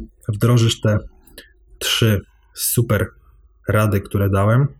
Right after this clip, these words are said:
to tak naprawdę szczerze ci powiem, że będziesz bardziej luzować. Najbardziej wpłynie na to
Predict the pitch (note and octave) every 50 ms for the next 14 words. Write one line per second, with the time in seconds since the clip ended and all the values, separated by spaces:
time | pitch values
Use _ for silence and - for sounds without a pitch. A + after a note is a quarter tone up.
0 | _ _ _ _ - - - - - - - _ _ _ _ _ - A#2+ A#2 -
1 | A#2+ - B2+ A#2+ A2 B2+ - C#3+ C#3+ C#3 B2 A#2+ - - - A#2+ A#2 A#2+ A2 -
2 | B2+ - A2+ G#2+ A2 A2+ G#2+ A2 G#2 - A2+ G#2+ G#2 G#2 G#2+ G#2 - - _ _
3 | _ _ _ _ G#2 G#2 G#2+ A#2 A2+ A2 G#2 G#2+ G#2 G#2+ G2 - A#2+ B2 A#2 A2
4 | A2+ A2 G2+ G2 F#2+ F2+ G2+ G2 F#2+ G#2+ A2 A2 - - - - _ _ _ _
5 | _ _ _ _ _ _ _ - - _ - A2+ A#2 A2+ A2+ A2 B2+ B2+ B2+ A2
6 | G2+ G#2 G2+ G2+ G2 F#2 - - _ _ - - A#2+ A#2+ A#2+ A#2 A2 G#2+ G2+ -
7 | G2+ F2+ -